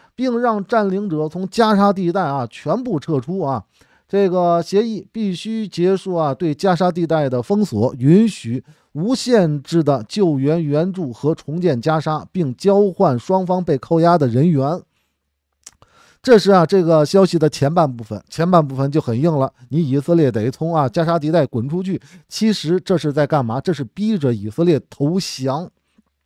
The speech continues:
我相信很多同学会觉得很怪啊，这个消息啊，它是不是啊这个虚张声势呢？然后的话，这个以色列让他投降，他就能投降吗？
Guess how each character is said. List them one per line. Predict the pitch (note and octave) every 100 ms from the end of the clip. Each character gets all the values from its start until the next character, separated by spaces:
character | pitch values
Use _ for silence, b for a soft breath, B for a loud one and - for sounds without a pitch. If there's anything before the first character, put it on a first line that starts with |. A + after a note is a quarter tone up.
| _ _ b b
我 | - D3+
相 | B3 D#4+
信 | B3
很 | B2+
多 | D3+
同 | A#3
学 | C4+
会 | C#3+
觉 | A2+ F3+
得 |
很 | G3 G#2+
怪 | D3+ F#3+ B2+
啊， | G2+ B B B
这 | D4+
个 | B3+
消 | C#4+ D4+
息 | A#3+ G3
啊， | C3 - B B B B
它 | -
是 | - -
不 | F#3
是 | D#3+ F3+
啊 | C#3+
这 | C#3
个 |
虚 | C3+ - C4 B3+
张 | B3+ B3
声 | C#4 C#4+
势 | C4+ - - D4+ F#3+
呢？ | G#2+ G2+ - _ _
然 | F#3+
后 | C4+
的 | C4
话， | A#3
这 | F#3
个 | G#3+
以 | E3 C3+
色 | D#3+ B3
列 | C4 F#3
让 | C#4 C4
他 | D3+ F3
投 | E3+ G3
降， | D3 F3
他 | - G#3+
就 | F#3 C3+
能 | F3+
投 | A#3 G#3 A#3+
降 | - C3+ C#3
吗？ | F3+ G#3